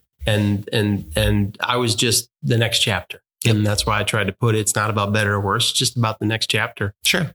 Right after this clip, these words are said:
Speaker 1: And I'm so grateful I had that year to do that. And, and, uh, you know, even with covid, and, you know, we'll, I'm sure we'll talk a little bit more about it. It's, um, it's still been a blessing. There, the,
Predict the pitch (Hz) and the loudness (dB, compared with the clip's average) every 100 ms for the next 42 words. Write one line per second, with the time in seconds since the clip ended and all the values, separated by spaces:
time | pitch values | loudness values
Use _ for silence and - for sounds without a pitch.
0 | - 113 107 107 160 131 127 117 113 101 | 0 2 2 2 0 2 0 0 0 2
1 | 104 101 98 110 107 101 104 101 98 98 | 2 0 0 0 0 0 0 0 0 -2
2 | 104 - 104 101 104 - 104 104 104 107 | -4 -4 -2 0 -2 -2 0 2 2 2
3 | 104 104 - _ _ _ - 277 - 214 | 0 -2 -8 _ _ _ -2 0 0 0
4 | 208 156 127 - 127 113 110 117 113 110 | 2 2 2 0 0 2 2 0 0 0
5 | 101 - - 113 107 110 113 - 107 - | -4 -8 -4 -2 0 -2 -2 -4 -2 0
6 | 110 107 - - - 143 147 120 113 110 | 0 -2 -4 -8 -8 -4 0 2 2 2
7 | 104 101 104 104 101 104 - - - - | 2 2 0 2 2 0 0 -2 -2 -4
8 | - - 107 104 101 101 _ _ 120 - | -6 -2 0 2 0 -2 _ _ -2 0
9 | - 147 135 120 104 104 87 - - - | 2 2 2 2 2 0 0 0 -4 -6
10 | - 120 117 127 123 | 0 0 0 -2 -2